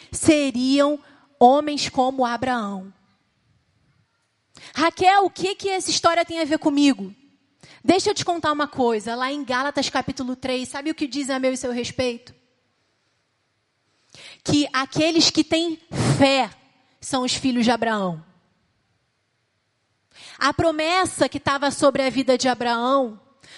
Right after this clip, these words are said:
não era apenas para os seus filhos físicos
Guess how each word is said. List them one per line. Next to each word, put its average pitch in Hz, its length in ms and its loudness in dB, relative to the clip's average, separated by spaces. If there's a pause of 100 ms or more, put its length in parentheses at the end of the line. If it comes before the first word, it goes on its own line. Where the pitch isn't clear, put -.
(120)
não 370 320 4
era 339 420 4
apenas 285 920 -2 (220)
para 330 240 2
os 330 80 0
seus 311 280 2
filhos 359 560 2
físicos 254 960 0